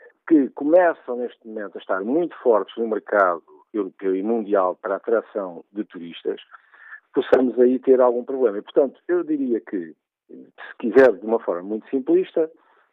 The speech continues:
depende do setor. Eh, de um modo geral, ehm, eh, e já agora depende do setor e até da própria evolução do setor,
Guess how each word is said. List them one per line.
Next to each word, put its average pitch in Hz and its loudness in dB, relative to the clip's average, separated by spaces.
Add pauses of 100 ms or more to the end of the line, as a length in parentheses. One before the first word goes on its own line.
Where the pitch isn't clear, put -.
depende 170 2
do 170 -6
setor. 156 -2 (600)
Eh, 101 -6
de 120 0
um 208 6
modo 131 2
geral, 101 -4 (280)
ehm, 92 -6 (720)
eh, 123 -2
e 131 0
já 143 6
agora 151 2 (180)
depende 160 -6
do - -16
setor 165 -6
e 170 -4
até 170 -2
da 135 -4
própria 175 -4
evolução 120 -10
do 139 -16
setor, 87 -12